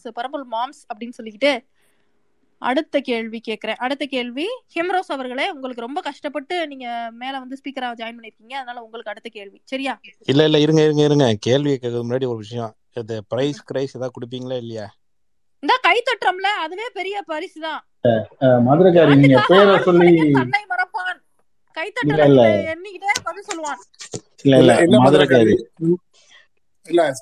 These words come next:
Speaker 4: பிரைஸ் நான் அனௌன்ஸ் பண்ணிடுறேன். அஹ், ஜெயிச்சவங்க வந்து அடுத்த இருபத்தி நாலு மணி நேரம் கண்டினியூஸா ஸ்பே-, ஸ்பேஸ் ரன் பண்ணணும்.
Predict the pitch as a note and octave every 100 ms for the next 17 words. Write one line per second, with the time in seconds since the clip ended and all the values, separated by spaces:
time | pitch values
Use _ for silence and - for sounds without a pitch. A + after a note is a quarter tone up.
0 | _ E3 F#3 F3+ E3+ D#3 D#3+ D3+ C#3+ C3
1 | B2+ G#3 - _ _ _ _ C#3 C#3+ C3+
2 | C#3 G3 G3+ F#3 D#3+ D#3 F3+ D#3 F3+ D#3+
3 | D#3 C#3+ C3+ C#3 D#3 C3+ C3 C#3 C3 C3+
4 | - A#2+ A#2 - C3+ A#2+ A#2+ A2 G#2 G#2